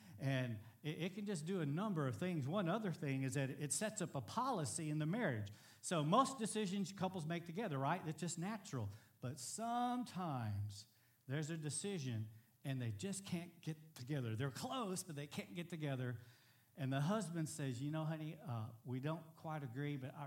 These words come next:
really feel like it's time, and so I'm gonna do this. I'm gonna make this decision. Here, here's where I wanna go." And women, wives, that's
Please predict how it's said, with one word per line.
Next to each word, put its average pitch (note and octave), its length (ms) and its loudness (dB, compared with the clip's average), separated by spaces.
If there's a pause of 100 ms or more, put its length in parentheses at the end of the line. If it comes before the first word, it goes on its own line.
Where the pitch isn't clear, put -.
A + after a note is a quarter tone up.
(160)
really F#3+ 340 0
feel E3 240 -2
like D#3 220 2
it's C3 160 -10
time, D#3+ 460 -2 (360)
and B2+ 140 0
so C3 380 2 (460)
I'm E3 240 4
gonna D#3+ 220 2
do C#3 220 2
this. G2+ 420 -2 (180)
I'm C#3+ 280 4
gonna D3 100 0
make D3 240 2
this B2+ 160 -4
decision. G#2 580 0 (120)
Here, C3+ 500 0
here's C3 240 -2
where B2 100 0
I A#2+ 40 2
wanna A#2 240 0
go." G2+ 240 2 (640)
And A2 260 2 (240)
women, E3+ 360 0 (300)
wives, C#3+ 440 4
that's D3 340 -2